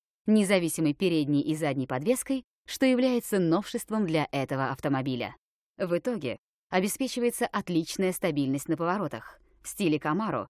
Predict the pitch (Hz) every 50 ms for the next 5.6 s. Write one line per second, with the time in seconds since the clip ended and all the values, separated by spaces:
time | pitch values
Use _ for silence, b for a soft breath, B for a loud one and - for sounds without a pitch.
0 | _ _ _ _ - 190 185 175 - - 247 269 254 214 247 233 233 226 - -
1 | 233 - - 220 196 180 - - 180 - - 165 - - 190 180 - - 220 -
2 | - - - - - _ _ _ _ _ - 180 156 160 151 147 - - 165 139
3 | 135 131 - 143 135 131 - - 143 131 127 135 127 131 127 180 208 - - _
4 | _ _ _ - 208 214 226 220 170 - - - - 196 175 160 160 151 147 151
5 | 143 - 143 139 135 - 143 143 185 240 254